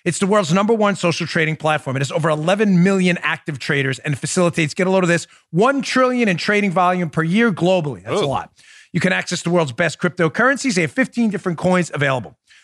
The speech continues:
Speaker 1: They have low and transparent fees, advanced charting features, which I use. I, as I said before,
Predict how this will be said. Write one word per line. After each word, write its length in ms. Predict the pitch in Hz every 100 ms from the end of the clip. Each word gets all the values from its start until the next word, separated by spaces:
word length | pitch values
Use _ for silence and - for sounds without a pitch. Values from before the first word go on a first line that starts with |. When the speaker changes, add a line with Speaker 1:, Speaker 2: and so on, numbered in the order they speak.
| -
Speaker 1:
They 60 | 170
have 100 | 139
low 240 | 180 214
and 80 | 208
transparent 520 | 190 180 - 170 156
fees, 360 | - 262 277 165
advanced 340 | 127 180 165
charting 360 | - 190 196 190
features, 360 | 196 170 190
which 160 | 143 151
I 140 | 170 175
use. 340 | 160 170 175 - -
I, 160 | 143 151
as 160 | 160
I 80 | 160
said 220 | 156 202 180
before, 460 | 175 247 247 131